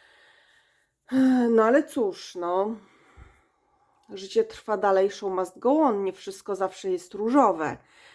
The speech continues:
e, i nie wszystko dostajemy na złotej tacy. Wy o tym wiecie, doskonale potraficie pracować, e, z niejednej, e, dziury,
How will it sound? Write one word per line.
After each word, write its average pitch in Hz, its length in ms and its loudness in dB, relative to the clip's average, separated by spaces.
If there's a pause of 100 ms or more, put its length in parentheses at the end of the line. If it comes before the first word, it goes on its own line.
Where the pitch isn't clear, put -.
(120)
e, 190 200 0
i 208 140 -4
nie 202 120 -2
wszystko 196 380 -10
dostajemy 196 480 -6
na 190 140 0
złotej 196 400 -8
tacy. 262 360 -4
Wy 185 80 -2
o 185 60 0
tym 185 220 -8
wiecie, 208 500 0
doskonale 214 640 -4
potraficie 196 560 -12
pracować, 190 680 -4 (480)
e, 220 60 2 (520)
z 208 440 0
niejednej, 220 1000 0
e, 190 360 -6
dziury, 202 580 -2